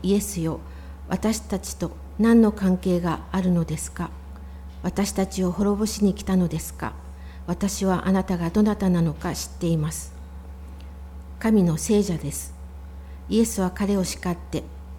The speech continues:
「黙れ、この人から出て行け」と言われた。すると、汚れた霊はその人を引きつけさせ、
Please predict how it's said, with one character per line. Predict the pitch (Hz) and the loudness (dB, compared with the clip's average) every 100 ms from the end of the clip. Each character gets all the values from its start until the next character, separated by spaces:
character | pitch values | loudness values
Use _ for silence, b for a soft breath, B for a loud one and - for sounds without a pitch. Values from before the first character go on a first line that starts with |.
| - - | -14 0
「黙 | 196 202 190 | 6 8 6
れ、 | 170 - - - - | 2 -2 -14 -14 -4
こ | 208 | 4
の | 214 | 6
人 | 208 - | 4 0
か | 180 170 | 0 -2
ら | 165 | 2
出 | 208 | 0
て | 202 | 2
行 | 175 | 0
け」 | - - - - - - - - | 0 -8 -8 -12 -14 -14 -12 0
と | |
言 | 196 175 | 2 4
わ | 170 | 2
れ | 160 | -2
た。 | - - - - - B B B B | -6 -10 -10 -14 -14 B B B B
す | - 233 | -4 2
る | 214 | 2
と、 | 214 214 175 - | 2 0 0 -4
汚 | - 220 233 | -4 0 0
れ | |
た | 254 220 | 0 0
霊 | 190 175 | 2 2
は | 165 143 - | 0 -4 -8
そ | - | 0
の | 208 214 | 2 2
人 | 208 208 | 0 -2
を | 170 | -2
引 | - | -4
き | - | -10
つ | - - | -10 -8
け | 190 | -6
さ | 180 | -6
せ、 | 165 165 | -6 -6